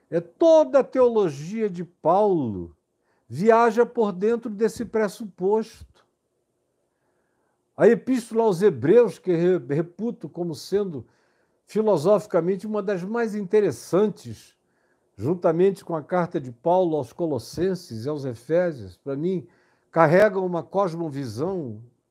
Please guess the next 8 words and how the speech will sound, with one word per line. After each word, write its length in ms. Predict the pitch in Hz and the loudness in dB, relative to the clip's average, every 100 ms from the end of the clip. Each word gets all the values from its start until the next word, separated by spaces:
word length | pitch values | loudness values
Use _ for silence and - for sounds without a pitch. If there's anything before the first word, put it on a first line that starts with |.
| _ - | _ -12
inigualável, 1000 | 175 220 202 180 147 185 196 135 92 90 _ _ _ _ _ _ _ _ _ _ | -6 -4 2 4 4 4 2 -4 -12 -14 _ _ _ _ _ _ _ _ _ _
que 160 | - 247 | -8 -2
nos 220 | 285 254 | 0 0
dizia, 720 | 285 208 196 302 311 277 143 | 0 -2 2 2 4 2 0
e 80 | 151 | -4
especialmente 800 | 196 - 294 285 269 269 269 277 | -10 -2 -2 2 0 0 -4 -4
em 60 | 294 | -4
Hebreus, 540 | 254 202 240 254 | -2 2 2 0